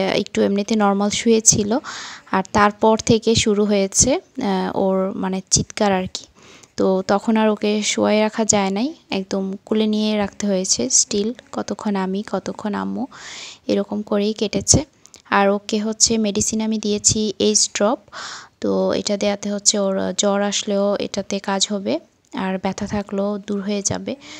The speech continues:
তো যাই হোক, বাবু আলহামদুলিল্লাহ ভালো আছে। আপনারা সবাই দোয়া করবেন ওর জন্য। আর, আহ, সন্ধ্যা থেকে রাত পর্যন্ত আলহামদুলিল্লাহ সে বেটার ছিল। আহ,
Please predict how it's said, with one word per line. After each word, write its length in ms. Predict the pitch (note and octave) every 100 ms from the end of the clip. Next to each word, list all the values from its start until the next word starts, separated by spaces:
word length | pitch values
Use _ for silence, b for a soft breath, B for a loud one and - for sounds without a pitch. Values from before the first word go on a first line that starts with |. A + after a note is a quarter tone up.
| B B -
তো 80 |
যাই 240 | G#3+ A3+ A#3+
হোক, 100 | A3+
বাবু 260 | G#3+ G3+
আলহামদুলিল্লাহ 760 | G#3+ G3+ G#3 G3+ G3+ G3 G3 D4 D4
ভালো 260 | A#3 G#3+
আছে। 340 | G3 F#3 - C4
আপনারা 320 | A#3 G3+ G3+
সবাই 300 | G#3+ G3+ G3
দোয়া 200 | G3+ G3+
করবেন 380 | G#3 G3+ G#3 G#3
ওর 120 | G3+
জন্য। 380 | - G3+ A3 E4+ B B B B B B
আর, 400 | - F#3+ F#3+ F#3
আহ, 240 | - G3+ G3
সন্ধ্যা 360 | - A3+ A#3
থেকে 340 | A3+ A#3+ B3+ B3
রাত 180 | G#3 G#3
পর্যন্ত 460 | A3+ G#3 G#3+ G#3 G#3+
আলহামদুলিল্লাহ 720 | A3+ G3 G#3 G3+ G3+ G3 A3+
সে 180 | B3+ A3
বেটার 280 | G3+ G3 G3+
ছিল। 360 | - G3+ G3+
আহ, 800 | D4+ - - - - - G3 F#3+